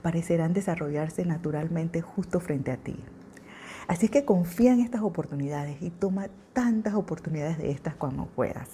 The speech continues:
Y así hemos visto siete, solamente siete de las muchas señales diferentes que el universo te puede estar enviando, de que el universo te está diciendo, "Sí, la ley de la atracción está funcionando para ti".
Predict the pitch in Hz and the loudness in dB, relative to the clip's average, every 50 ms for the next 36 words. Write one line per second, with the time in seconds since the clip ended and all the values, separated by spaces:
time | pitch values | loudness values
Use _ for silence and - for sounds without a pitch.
0 | - - - - - - - _ _ _ _ _ _ _ _ _ _ _ _ _ | -18 -20 -20 -20 -20 -20 -20 _ _ _ _ _ _ _ _ _ _ _ _ _
1 | _ - - - - - - - - - - - - - - - - - - - | _ -20 -20 -20 -20 -20 -20 -20 -20 -20 -20 -20 -18 -18 -18 -18 -16 -16 -16 -12
2 | - - 208 208 202 208 - - 285 302 277 254 247 247 220 - 208 196 - - | 4 8 8 8 8 6 4 4 6 6 8 8 6 6 6 4 0 0 0 -2
3 | - 165 - - - - - - 214 214 214 180 170 170 - 151 151 - - - | -4 -4 -4 -4 -8 -6 -2 2 4 6 6 6 4 2 -2 -6 -6 -8 4 6
4 | 285 277 320 330 320 320 311 302 - 277 - - - 220 202 165 151 - 156 - | 6 6 6 2 -2 -6 -6 -4 -4 -6 -6 -2 0 2 4 4 2 0 -4 -6
5 | - - 185 196 190 185 185 185 214 214 226 233 233 - 233 214 208 - 180 165 | -2 0 0 0 0 0 -2 0 0 2 4 2 2 2 -2 -2 -2 -4 -4 -4
6 | 156 156 160 160 165 175 185 175 160 - - 147 147 147 147 143 139 165 165 - | -2 -2 -2 0 0 0 0 0 -2 -2 -2 -2 -2 -2 -4 -2 -2 -2 -2 0
7 | 165 156 151 147 147 147 147 151 151 - 180 165 151 - 160 143 139 - - 160 | 0 0 0 -2 -2 -2 -2 -2 -2 -2 -4 -4 -4 -2 0 -2 0 0 -2 -2
8 | 147 147 151 147 139 135 139 143 143 139 127 131 127 131 - - - - - - | 0 0 0 0 -2 -2 0 0 0 0 -2 -2 -4 -6 -8 -14 -18 -18 -16 -16
9 | - - - - 175 170 170 180 160 170 170 165 165 175 175 214 214 - 170 - | -16 -16 -4 -2 -2 2 2 2 4 4 4 4 4 2 2 2 0 0 0 0
10 | - 165 165 175 170 - - 190 185 175 165 160 147 - - - - - - - | 0 2 2 2 0 2 2 2 4 4 2 2 0 -4 -6 -8 -8 -8 2 4
11 | 190 165 160 160 - - - - 170 160 160 165 170 170 165 185 185 170 175 175 | 4 4 4 2 -2 -8 -8 -4 -2 0 2 2 2 2 2 2 0 -2 -2 -4
12 | 151 147 - - 170 165 160 156 143 - - 151 156 - 175 170 165 - 160 147 | -6 -8 -4 -4 -2 -2 -2 -4 -4 -2 -2 -2 -2 0 0 -2 0 0 -2 -2
13 | 143 139 135 139 143 - 143 131 127 135 - - 120 117 | -2 -2 0 -2 -2 -2 -2 -2 -4 -6 -4 -4 -6 -6